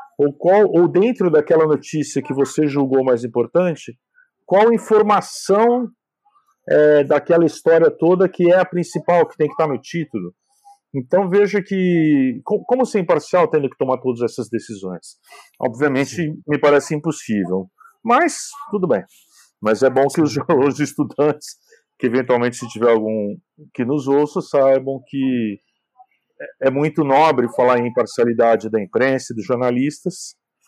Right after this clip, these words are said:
Speaker 1: mas infelizmente é um mito.
Speaker 2: Sim, né? E é engra-, e aí que eu acho, misturando de, esses dois assuntos, tanto a, a chegada da internet, das redes sociais e a questão da po-, do posicionamento político dos jornais, né? Acho que nos Estados Unidos eles conseguem fazer isso com,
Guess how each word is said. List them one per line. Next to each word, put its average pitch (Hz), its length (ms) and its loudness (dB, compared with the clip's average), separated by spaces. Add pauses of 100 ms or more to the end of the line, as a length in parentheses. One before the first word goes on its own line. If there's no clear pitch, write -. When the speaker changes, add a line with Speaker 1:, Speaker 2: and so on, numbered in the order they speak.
(380)
Speaker 1:
mas 127 280 0
infelizmente 131 640 -2
é - 20 2
um 151 100 -2
mito. 101 380 -8 (1160)
Speaker 2:
Sim, 120 420 -10
né? 117 220 -10 (320)
E 151 100 -4
é 185 40 -2
engra-, 160 360 -4
e 139 120 -4
aí 170 140 -2
que - 120 -8
eu 147 80 -2
acho, 120 560 -8 (120)
misturando 139 560 -6
de, 127 240 -8 (560)
esses - 200 -12
dois 147 200 -2
assuntos, 120 380 -8
tanto 160 280 -8
a, 135 160 -2
a 113 120 -10
chegada 113 380 -10
da 117 60 -12
internet, 110 400 -12
das 110 160 -14
redes 113 160 -16
sociais 120 400 -10
e 131 40 -6
a 127 60 -6
questão 120 440 -10 (760)
da 117 160 -4
po-, 131 180 -6
do 117 180 -6
posicionamento 120 540 -6
político 123 340 -8
dos 117 120 -8
jornais, 113 380 -8
né? 110 120 -8 (140)
Acho 127 120 -6
que 160 60 -6
nos 156 120 0
Estados 151 240 -2
Unidos 151 180 -2
eles 156 160 -4
conseguem 143 460 -6
fazer 123 260 -4
isso 117 140 -8
com, 123 140 -10